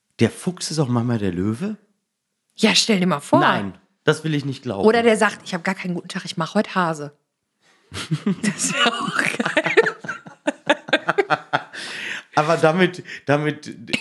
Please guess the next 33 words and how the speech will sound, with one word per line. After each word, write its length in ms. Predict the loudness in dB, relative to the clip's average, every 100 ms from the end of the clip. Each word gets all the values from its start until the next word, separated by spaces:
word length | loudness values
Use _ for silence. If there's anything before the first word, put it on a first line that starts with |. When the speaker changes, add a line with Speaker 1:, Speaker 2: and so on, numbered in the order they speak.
| -8 -12 -6
Speaker 1:
de-, 520 | -4 4 4 4 -6
degradierst 880 | -2 0 4 2 2 2 0 0 2
du 40 |
ja 120 | 4
den 240 | 4 2 4
Hasen. 640 | 4 4 2 0 -2 -4 _ _ _ _
Wenn 100 | 4
man 120 | 4 4
Speaker 2:
Ja. 60 |
Speaker 1:
keinen 240 | 0 0 0
guten 260 | -2 -2
Tag 200 | 0 0
hat, 200 | 0 0
macht 200 | 0 2
man 140 | 2 2
den 160 | 4
Hasen. 440 | 4 4 2 -2 0
Speaker 2:
Ist 180 | 2
auch 100 | 2 0
so. 360 | -2 0 -2 -4 _ _ -4
Aber 240 | -2 2
das 200 | 0 0
finde 260 | 0 0 0
ich 140 | 0
auch, 100 | 0
dass 140 | 0
es 60 | 0
so 60 | -2
eine 100 | 2
ganz 380 | 0 0 -6
komische 440 | 0 2 2 0 -2
Hierarchie 720 | 0 2 0 0 2 2 4
gibt 380 | 2 2 0